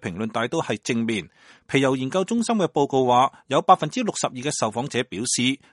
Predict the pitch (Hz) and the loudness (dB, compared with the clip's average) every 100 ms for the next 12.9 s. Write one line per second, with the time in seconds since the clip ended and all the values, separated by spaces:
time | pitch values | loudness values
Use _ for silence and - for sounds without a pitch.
0 | _ - 247 - - 98 151 - 156 156 | _ -4 -2 -4 -6 -6 -4 -2 -4 -4
1 | 190 190 226 - - 127 131 - 165 156 | -4 -4 -4 -4 -6 -4 -2 -2 -2 -2
2 | 117 87 76 127 120 117 - 143 160 135 | -4 -6 -4 0 0 0 -6 0 0 0
3 | 123 113 180 165 117 120 - 139 131 107 | -6 -6 -8 -8 -8 -8 -6 -4 -4 -6
4 | - 110 135 120 - - 123 123 135 - | -8 -10 -6 -6 -6 -10 -4 0 0 -2
5 | _ - - - - 131 156 175 175 170 | _ -20 -20 -18 -2 0 4 2 2 2
6 | 185 190 147 156 - - - 226 269 123 | 4 4 2 -2 -2 -4 0 4 4 2
7 | 107 240 - 92 139 151 - 226 - 160 | -2 -4 -4 -4 -2 -4 -2 -2 0 -4
8 | 143 - 147 135 120 185 226 165 170 214 | -4 -4 -6 -4 -4 -4 -6 -6 -2 0
9 | - 185 - - 175 151 151 - 143 104 | 0 -2 -4 -6 -4 -4 -6 -4 -4 -4
10 | 78 71 - 113 - 160 110 - _ _ | -12 -12 -8 -8 2 2 2 -6 _ _
11 | - 156 147 120 117 147 170 139 143 170 | 0 2 2 -2 -2 0 0 2 0 2
12 | 165 135 160 151 156 202 190 - | 0 -2 0 -2 0 -2 -4 -4